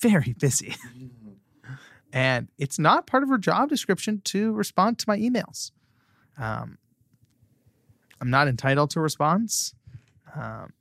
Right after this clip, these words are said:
a response is a gift. Even a, saying no is a gift. They could just ignore it. Um, they have every right to, and it's completely fair. And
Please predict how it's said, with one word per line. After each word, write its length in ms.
a 40
response 520
is 120
a 60
gift. 560
Even 300
a, 260
saying 260
no 220
is 100
a 60
gift. 480
They 100
could 140
just 160
ignore 320
it. 120
Um, 440
they 40
have 120
every 160
right 160
to, 100
and 100
it's 320
completely 340
fair. 320
And 500